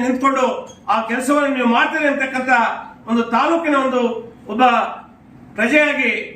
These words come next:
ನಾನು ತಮ್ಮ ಮುಂದೆ ಬಹಳ ಒಂದು ಆಶಾಭಾವನೆಯಿಂದ ಆ ಒಂದು ಆಸೆಯನ್ನು ಇಟ್ಕೊಂಡು ಕೂಡ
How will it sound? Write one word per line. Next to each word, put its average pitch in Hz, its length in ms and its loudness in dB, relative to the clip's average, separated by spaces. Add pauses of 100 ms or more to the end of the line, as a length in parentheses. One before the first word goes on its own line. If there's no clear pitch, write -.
(180)
ನಾನು 240 200 0 (460)
ತಮ್ಮ 269 160 2 (140)
ಮುಂದೆ 269 200 2 (120)
ಬಹಳ 254 120 4 (560)
ಒಂದು 240 120 0 (160)
ಆಶಾಭಾವನೆಯಿಂದ 277 760 0 (540)
ಆ - 20 4 (140)
ಒಂದು 226 120 0 (100)
ಆಸೆಯನ್ನು 277 340 0
ಇಟ್ಕೊಂಡು 240 340 -2
ಕೂಡ 233 80 -2